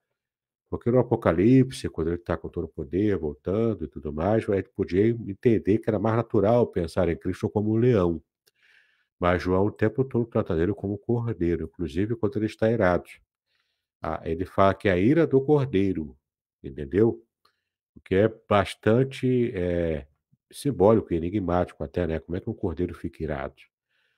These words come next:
Era mais fácil entender que era a ira do leão, da tribo de Judá, né? Que é o leão, é, ele é forte, ele tem presas, ele é, ele é o rei dos animais,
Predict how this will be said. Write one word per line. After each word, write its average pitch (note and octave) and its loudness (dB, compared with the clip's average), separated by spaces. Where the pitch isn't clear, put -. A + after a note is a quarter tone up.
Era E2 -4
mais F2+ 0
fácil G2 2
entender G2+ 2
que - -2
era A#2+ 2
a G2 4
ira B2 2
do B2 2
leão, G2+ 4
da - -8
tribo D#2+ -10
de D2+ -16
Judá, C#2+ -4
né? E2 -6
Que - -14
é D#2+ -6
o D#2 -6
leão, E2 -6
é, E2+ 0
ele D#2+ -2
é - -10
forte, F2 2
ele D#2 -8
tem E2+ -4
presas, F#2+ 2
ele E2 -2
é, E2 -4
ele - -8
é F2 -4
o F2 -2
rei F2+ 2
dos D#2 -8
animais, D2+ -6